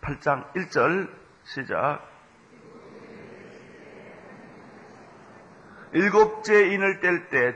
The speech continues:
그러니까 여섯 번째 인이 육 장 마지막까지 나오고요. 칠 장은 전혀 다른 얘기입니다.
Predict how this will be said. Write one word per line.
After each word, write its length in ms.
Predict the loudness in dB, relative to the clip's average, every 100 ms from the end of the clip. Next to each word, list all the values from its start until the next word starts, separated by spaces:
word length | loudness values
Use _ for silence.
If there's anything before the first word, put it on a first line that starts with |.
| -6
그러니까 260 | -10 -4 0
여섯 280 | 2 0 0
번째 280 | -4 -2
인이 640 | -2 -2 -4 -2 -2 -4 -8 -20 -20 _ _ _ _ _ _ _ -12
육 280 | -10 -10 -4
장 240 | -2 0
마지막까지 720 | 0 0 0 0 0 -4 -6
나오고요. 600 | -2 -2 -2 -4 -6 -8 -14 -20
칠 340 | -16 -14 -14 -12
장은 560 | -4 -2 0 -2 -6 -8 -20 -20 _ _ _ _ _ -14
전혀 220 | -6 -6
다른 320 | -4 -4 -4
얘기입니다. 600 | -4 -4 -4 -2 -2 -4